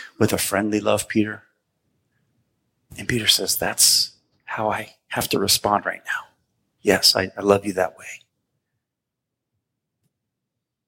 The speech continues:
It, it seems that Peter just can't say that he loves Jesus to that great sacrificial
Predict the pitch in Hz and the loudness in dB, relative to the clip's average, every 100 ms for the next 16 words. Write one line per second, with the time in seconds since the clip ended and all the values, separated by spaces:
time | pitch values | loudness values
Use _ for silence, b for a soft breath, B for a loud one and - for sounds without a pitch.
0 | _ _ _ _ - - 131 - 160 202 | _ _ _ _ -16 -6 2 4 4 4
1 | 233 - - - _ _ 135 135 - 180 | 6 4 2 -4 _ _ -2 0 2 4
2 | 170 123 156 - - - 170 170 - _ | 4 4 2 2 2 0 0 -2 -6 _
3 | _ _ _ _ _ _ _ _ _ _ | _ _ _ _ _ _ _ _ _ _
4 | - - 160 156 156 117 123 117 127 95 | -2 2 4 4 2 -2 -2 0 0 0
5 | 92 120 123 98 - - - 113 104 - | -2 0 0 0 -2 -2 -4 0 -2 -4
6 | - 113 117 143 143 - - 127 127 117 | -16 -4 2 4 4 2 4 2 -4 -6
7 | - 139 131 - 107 | -4 -2 -2 -2 -6